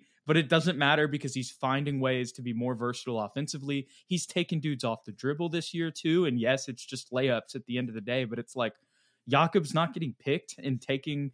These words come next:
even if it's another big, still he's taking somebody off the dribble. Like, that's not something I was expecting from Jakob at all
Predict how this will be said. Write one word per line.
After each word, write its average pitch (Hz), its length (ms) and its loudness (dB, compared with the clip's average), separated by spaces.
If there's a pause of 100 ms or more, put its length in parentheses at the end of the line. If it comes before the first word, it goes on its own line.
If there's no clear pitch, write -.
(260)
even 190 220 8
if 220 80 4
it's 240 100 -4
another 233 300 6
big, 170 420 6
still 233 380 6
he's 226 160 4
taking 190 340 2
somebody 208 380 2
off 190 180 8
the - 80 0
dribble. 165 400 4
Like, 131 180 2
that's - 240 2
not 165 220 0
something 165 380 -2
I 147 60 6
was 143 160 2
expecting 143 480 -8
from 123 180 -8
Jakob 123 380 0
at - 40 -4
all 120 320 4